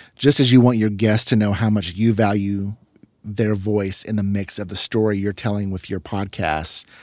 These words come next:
kind of back to what we talked about in the beginning, you want your guests to also understand the value of having access to your audience. So it's not only like, "I value your voice,"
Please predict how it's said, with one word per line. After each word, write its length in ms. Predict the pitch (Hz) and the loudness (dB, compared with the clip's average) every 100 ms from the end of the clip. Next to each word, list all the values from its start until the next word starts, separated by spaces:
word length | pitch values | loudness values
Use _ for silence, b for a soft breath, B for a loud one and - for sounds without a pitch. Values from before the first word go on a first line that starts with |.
| B B B - | B B B -2
kind 140 | 104 | 0
of 40 | |
back 160 | 101 95 | 0 -2
to 80 | 101 | -4
what 60 | |
we 80 | 82 | -8
talked 260 | - 98 98 | -4 -6 -4
about 220 | 101 95 | -4 -4
in 60 | 95 | -4
the 40 | |
beginning, 640 | 98 95 101 92 85 90 B B B B | -4 -2 -2 -2 -6 -8 B B B B
you 200 | 107 127 | 2 6
want 200 | 156 147 | 6 4
your 100 | 113 | 2
guests 360 | 104 113 110 - | 2 2 2 0
to 60 | 73 | -2
also 260 | 113 117 | -2 -2
understand 640 | 110 107 - 110 107 110 110 | -2 -2 0 2 2 2 0
the 160 | 107 | -2
value 500 | 98 104 101 107 107 | -4 0 0 0 0
of 60 | 110 | 0
having 200 | 107 95 - | 0 -2 -8
access 480 | - - 98 90 | -8 -6 -6 -8
to 120 | - 98 | -10 -12
your 140 | 98 | -14
audience. 640 | - - - - - - - _ b b b b | -16 -18 -18 -18 -14 -14 -14 _ b b b b
So 360 | - 117 110 | 4 6 6
it's 180 | 107 - | 4 0
not 160 | 123 135 | 2 4
only 300 | 156 135 123 | 6 4 2
like, 260 | 117 110 - | 0 -4 -4
"I 200 | 113 131 | -4 2
value 640 | 135 127 117 117 117 110 _ - | 4 4 2 0 0 -4 _ -10
your 200 | 110 107 | -6 -6
voice," 760 | 92 117 101 92 - - - | -2 -2 -2 -4 -6 -6 -8